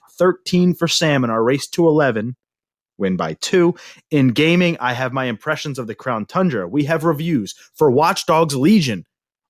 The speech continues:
arguably Ubisoft's biggest game of the year, maybe outside of Assassin's Creed Valhalla, but we have a review for that.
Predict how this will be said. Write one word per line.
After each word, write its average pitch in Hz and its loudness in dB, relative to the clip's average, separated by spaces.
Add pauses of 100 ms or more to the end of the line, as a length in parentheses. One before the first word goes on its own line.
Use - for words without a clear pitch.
arguably 185 2
Ubisoft's 175 -2
biggest 175 -2
game 175 -2
of 170 -6
the 156 -4
year, 160 -2
maybe 170 -2
outside 156 -2
of 147 -6
Assassin's 139 -8
Creed 143 -8
Valhalla, 147 -2 (240)
but 131 -4
we 143 2
have 147 2
a 143 -2
review 135 0
for 131 -10
that. 127 -4